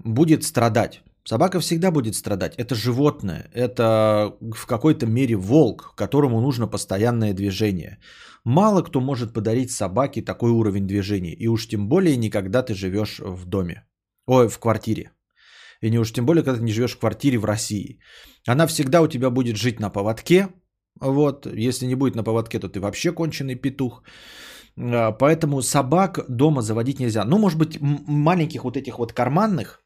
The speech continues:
которые ходят-то с трудом. А все остальные нахрен не нужны. Вот, э, это, м, удовольствие,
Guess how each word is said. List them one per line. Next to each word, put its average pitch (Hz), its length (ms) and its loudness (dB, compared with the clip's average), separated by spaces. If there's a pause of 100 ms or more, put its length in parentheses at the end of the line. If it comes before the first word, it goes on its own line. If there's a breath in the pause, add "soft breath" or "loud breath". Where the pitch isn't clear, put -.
(140)
которые 117 400 0
ходят-то 107 420 -2
с - 60 -8
трудом. 104 420 -2 (1160)
А 120 100 -4
все 143 200 0
остальные 131 480 2
нахрен 120 360 -2
не 107 100 -2
нужны. 104 400 -4 (560 loud breath)
Вот, 127 400 2
э, 113 40 4 (440)
это, 160 760 2
м, 107 600 -10 (240)
удовольствие, 160 880 2